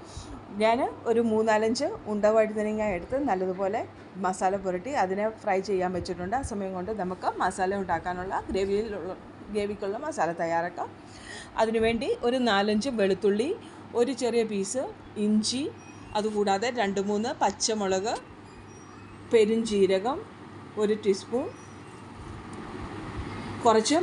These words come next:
മല്ലിയില, ഒരു മൂന്നാല്, മൂ-, രണ്ട് മൂന്ന് തക്കാളിക്കാപ്പഴം, നല്ലതായിട്ട് പഴുത്തിട്ടുള്ള തക്കാളിക്കാപ്പഴം എടുക്കുക. അധികം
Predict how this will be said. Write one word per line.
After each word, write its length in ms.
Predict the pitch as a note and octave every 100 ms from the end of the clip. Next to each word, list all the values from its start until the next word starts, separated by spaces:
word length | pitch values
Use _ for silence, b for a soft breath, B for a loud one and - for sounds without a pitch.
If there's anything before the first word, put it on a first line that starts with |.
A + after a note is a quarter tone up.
| D4+
മല്ലിയില, 540 | G3+ G3+ G#3+ G#3+ G#3 B3+ - - - - - - - - - - - - - - - - - A#3
ഒരു 120 | A#3+ A#3
മൂന്നാല്, 440 | G#3 G#3 G3 G#3 G#3+ A3
മൂ-, 160 | A3 F#3 A3
രണ്ട് 220 | A3 A#3+ G#3+
മൂന്ന് 260 | G#3+ A#3 D#4 - - - - - - - G3+
തക്കാളിക്കാപ്പഴം, 840 | F#3 G3 G3 G#3+ G#3 G3 F3+ A3 B3+
നല്ലതായിട്ട് 380 | G#3 G#3 G3+ G#3 G3+
പഴുത്തിട്ടുള്ള 560 | F#3+ G3 G#3+ G3 G3 A3
തക്കാളിക്കാപ്പഴം 600 | F#3 F#3 F#3 G3 G3 F#3+ F#3
എടുക്കുക. 260 | F3+ F3+ B3+ - -
അധികം 240 | A3 C#4